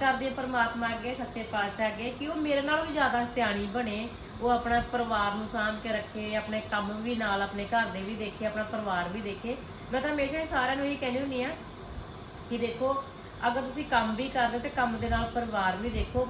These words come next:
ਪਰਿਵਾਰ ਦੀ ਜਿਹੜੀ ਮੇਨ ਚੀਜ਼ ਹੁੰਦੀ ਹੈ ਕਿ ਆਪਣੇ ਪਰਿਵਾਰ ਦੀ ਇੱਜ਼ਤ ਬਣੀ ਰਹੇ ਹਮੇਸ਼ਾ ਹੀ, ਹੈ ਨਾ। ਕੋਈ ਵੀ ਆਪਾਂ ਇੱਦਾਂ ਦਾ ਕੰਮ ਨਾ ਕਰੀਏ ਕਿ ਜਿਹਦੇ ਨਾਲ ਸਾਡਾ ਪਰਿਵਾਰ ਦੀਆਂ ਅੱਖਾਂ ਕਹਿੰਦੇ ਨੀਵੀਆਂ ਹੋ ਜਾਣ। ਤੇ ਆਪਾਂ ਚਾਹੇ, ਅਹ, ਬਾਹਰ ਕੰਮ ਕਰਦੇ ਆ ਨਾ, ਤੇ ਚਾਹੇ ਆਪਾਂ ਘਰ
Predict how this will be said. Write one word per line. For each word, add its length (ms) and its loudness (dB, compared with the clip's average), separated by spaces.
ਪਰਿਵਾਰ 520 4
ਦੀ 140 -4
ਜਿਹੜੀ 200 -2
ਮੇਨ 320 0
ਚੀਜ਼ 200 -6
ਹੁੰਦੀ 180 -2
ਹੈ 60 -4
ਕਿ 120 0
ਆਪਣੇ 180 0
ਪਰਿਵਾਰ 500 0
ਦੀ 220 -4
ਇੱਜ਼ਤ 360 0
ਬਣੀ 300 0
ਰਹੇ 240 0
ਹਮੇਸ਼ਾ 400 -4
ਹੀ, 160 -2
ਹੈ 40 -2
ਨਾ। 160 0
ਕੋਈ 180 0
ਵੀ 100 0
ਆਪਾਂ 240 2
ਇੱਦਾਂ 220 0
ਦਾ 100 -2
ਕੰਮ 240 -2
ਨਾ 240 0
ਕਰੀਏ 280 -4
ਕਿ 140 -8
ਜਿਹਦੇ 160 -6
ਨਾਲ 220 0
ਸਾਡਾ 360 -4
ਪਰਿਵਾਰ 380 0
ਦੀਆਂ 200 -4
ਅੱਖਾਂ 200 -6
ਕਹਿੰਦੇ 160 -2
ਨੀਵੀਆਂ 440 0
ਹੋ 160 -2
ਜਾਣ। 260 -2
ਤੇ 140 0
ਆਪਾਂ 380 0
ਚਾਹੇ, 560 -2
ਅਹ, 160 0
ਬਾਹਰ 340 2
ਕੰਮ 260 2
ਕਰਦੇ 360 0
ਆ 80 -2
ਨਾ, 160 0
ਤੇ 100 2
ਚਾਹੇ 260 2
ਆਪਾਂ 160 -2
ਘਰ 280 4